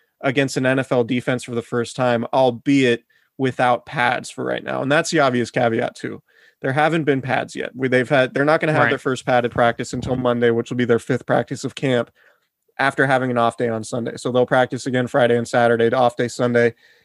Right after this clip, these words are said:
Speaker 1: and then the pads will come on next week. So maybe things change then. But the coaching staff has, you know, he, Trey Lance is very clearly the second quarterback right now. And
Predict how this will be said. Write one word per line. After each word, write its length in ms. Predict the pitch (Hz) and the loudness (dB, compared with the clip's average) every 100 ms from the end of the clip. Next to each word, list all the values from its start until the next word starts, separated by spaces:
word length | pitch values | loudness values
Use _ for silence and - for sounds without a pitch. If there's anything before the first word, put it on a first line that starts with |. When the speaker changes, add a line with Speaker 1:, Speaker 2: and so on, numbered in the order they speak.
| _ - | _ -4
Speaker 1:
and 120 | 131 | -2
then 120 | 127 | 0
the 80 | 123 | -2
pads 320 | 135 123 117 | 0 0 0
will 60 | 120 | -4
come 180 | 127 | -2
on 120 | 117 113 | -2 -4
next 240 | 110 - | -6 -4
week. 280 | 143 135 - | 0 0 -2
So 100 | 139 | 0
maybe 260 | 160 180 | 2 2
things 280 | 160 156 127 | 0 -2 -2
change 300 | - 151 120 | 0 0 0
then. 200 | 113 113 - _ _ _ _ _ _ _ _ _ _ _ | -2 -4 -8 _ _ _ _ _ _ _ _ _ _ _
But 320 | 190 160 - _ _ _ _ _ _ _ _ _ _ | 2 2 0 _ _ _ _ _ _ _ _ _ _
the 140 | 147 | -2
coaching 400 | 135 151 156 185 | 0 0 0 -4
staff 420 | 160 175 180 196 - | -2 2 2 0 0
has, 520 | 147 139 120 - - | 2 2 -2 -8 -6
you 80 | 156 | 0
know, 140 | 139 123 | 2 2
he, 180 | 147 | 0
Trey 280 | 135 - 147 | 0 0 2
Lance 240 | 160 160 143 | 4 2 0
is 140 | 120 | -4
very 440 | 120 131 131 147 | 0 2 4 2
clearly 680 | 147 151 135 131 131 127 131 - | 2 0 2 2 2 0 -4 -10
the 100 | - | -12
second 360 | 127 143 131 135 | -2 0 2 0
quarterback 480 | - 127 120 117 - | 2 2 4 2 0
right 200 | 170 - | -4 -4
now. 280 | - - _ - | -10 -12 _ -8
And 360 | 147 135 127 | -2 0 -2